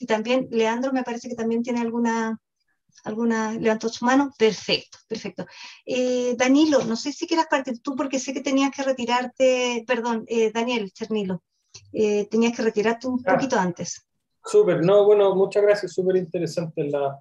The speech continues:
Speaker 2: la, las tres presentaciones. La, la primera pregunta tal vez para mí era si, si no habría que hacer una, una lectura un poco más, más exigente de los escritos cosmopolitas de Habermas para justificar su, su derecho a la mi-, no, un posible derecho a la migración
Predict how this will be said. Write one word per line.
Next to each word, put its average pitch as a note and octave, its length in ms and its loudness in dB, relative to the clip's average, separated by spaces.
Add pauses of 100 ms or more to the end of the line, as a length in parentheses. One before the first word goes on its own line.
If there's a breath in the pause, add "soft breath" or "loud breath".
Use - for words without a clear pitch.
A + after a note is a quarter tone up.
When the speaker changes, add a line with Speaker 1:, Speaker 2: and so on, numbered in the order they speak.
Speaker 2:
la, C#3 240 -10
las C#3 200 -6
tres D3+ 220 -6
presentaciones. C#3 840 -8 (1080)
La, F3 420 2 (920)
la F3+ 160 4
primera A3 280 6
pregunta A#3+ 300 0
tal A3 140 2
vez G#3+ 200 0
para G3+ 220 4
mí A#3 220 2
era G#3+ 180 4
si, G3 260 -4 (120)
si - 260 -4
no G#3 140 2
habría A#3+ 360 0
que A#3 80 0
hacer A#3 320 2
una, A3 200 0 (140)
una G3 200 0
lectura F#3 380 0
un G#3+ 180 0
poco G#3 240 4
más, G3+ 320 0 (1160)
más G3+ 220 -4
exigente C4+ 680 -2
de C4 140 4
los B3+ 180 4
escritos - 320 -4
cosmopolitas A#3+ 760 2
de A#3 180 0
Habermas G3 400 4
para E3 140 -4
justificar E3+ 640 -2
su, E3 340 -6
su - 220 -6
derecho E3+ 360 0
a - 40 2
la E3+ 100 2
mi-, E3+ 280 -4
no, F#3+ 320 2
un F3 400 -6
posible F#3+ 420 0
derecho F3+ 380 2
a - 20 6
la F3 120 4
migración E3+ 720 0